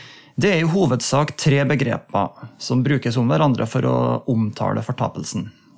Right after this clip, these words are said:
Og det er fortapelse, straff og helvete.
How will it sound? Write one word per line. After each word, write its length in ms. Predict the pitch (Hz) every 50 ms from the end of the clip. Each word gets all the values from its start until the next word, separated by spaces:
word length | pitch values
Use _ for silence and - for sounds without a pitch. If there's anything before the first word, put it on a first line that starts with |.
| -
Og 80 | - 104
det 160 | - 98 - - 92
er 80 | -
fortapelse, 540 | - - 151 160 160 - 151 - - 170 - - _ _ -
straff 420 | - - - 131 123 127 - - - - - - _
og 220 | - - 113 110 110 110
helvete. 480 | 120 117 110 - - - - - -